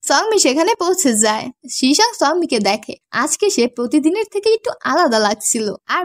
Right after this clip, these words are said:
বলে যে, "তুমি অনেক লেট।" সংমি বলে যে, "অপেক্ষা করলে মোহাব্বত বাড়ে।" শিসং বলে যে, "এরকম তাহলে তুমি আর একটু লেট করে আসতে, আমি অপেক্ষা করে নিতাম।"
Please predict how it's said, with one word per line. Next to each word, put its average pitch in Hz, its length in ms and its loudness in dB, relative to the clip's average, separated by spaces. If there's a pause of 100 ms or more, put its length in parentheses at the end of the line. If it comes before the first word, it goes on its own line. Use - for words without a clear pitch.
বলে 226 300 2
যে, 277 140 2
"তুমি 349 220 -4
অনেক 415 220 0
লেট।" 214 320 2 (240)
সংমি 339 300 0
বলে 320 280 2
যে, 254 180 2 (300)
"অপেক্ষা 339 480 0
করলে 285 360 0
মোহাব্বত 277 480 2
বাড়ে।" 196 340 -2 (300)
শিসং 339 440 4
বলে 233 240 2
যে, 311 120 4 (160)
"এরকম 403 460 2
তাহলে 415 380 2
তুমি 392 200 -2
আর 427 80 2
একটু 427 160 0
লেট 311 240 0
করে 226 220 0
আসতে, 220 380 0 (440)
আমি 339 80 2
অপেক্ষা 403 380 2
করে 440 280 4
নিতাম।" 240 380 0